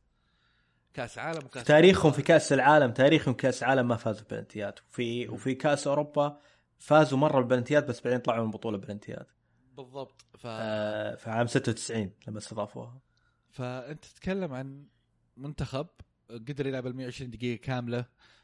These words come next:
Speaker 1: بتركيز، ما أخذوا كرة حمراء، ما تفلتوا على أنه الفريق اللي قدامهم قاعد ينرفزهم طول الوقت. يعني أنا لا زلت إلى الآن مستغرب من الحكم الغ-، يعني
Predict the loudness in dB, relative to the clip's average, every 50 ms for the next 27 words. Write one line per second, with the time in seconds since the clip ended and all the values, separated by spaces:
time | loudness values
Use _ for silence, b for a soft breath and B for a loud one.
0 | b b b -12 -10 -8 -8 -8 -8 -10 -10 -10 -10 -12 -12 -12 -14 -14 -16 -12
1 | -10 -10 -10 -8 -6 -4 -4 -2 -2 -4 -6 -10 -16 -18 -14 -10 -8 -8 -6 -6
2 | -6 -8 -10 -10 -10 -10 -10 -10 -10 -10 -12 -12 -10 -10 -10 -12 -12 -14 -16 -16
3 | -12 -12 -12 -12 -12 -16 -14 -10 -8 -8 -6 -6 -8 -8 -8 -6 -4 -2 -2 -2
4 | -4 b b b b b b b -6 -6 -6 -6 -8 -10 -10 -8 -6 -6 -6 -6
5 | -8 -10 -10 -12 -14 -10 -8 -8 -6 -6 -6 -8 -6 -6 -4 -4 -4 -4 -6 -8
6 | -8 -8 -8 -6 -6 -8 -6 -8 -10 -12 -8 -6 -4 -4 -4 -4 -6 -8 -8 -12
7 | -18 -20 -20 b b b b b b b b -10 -10 -8 -8 -8 -8 -8 -8 -6
8 | -6 -6 -6 -6 -8 -10 -12 -18 -16 -12 -10 -10 -10 -10 -8 -8 -6 -6 -6 -6
9 | -8 -6 -4 -4 -4 -4 -6 -8 -10 -10 -12 -14 -12 -12 -14 -12 -8 -8 -8 -10
10 | -10 -16 -18 -18 -18 -18 -18 -20 -20 -20 -20 -20 -18 -16 -14 -14 -16 -16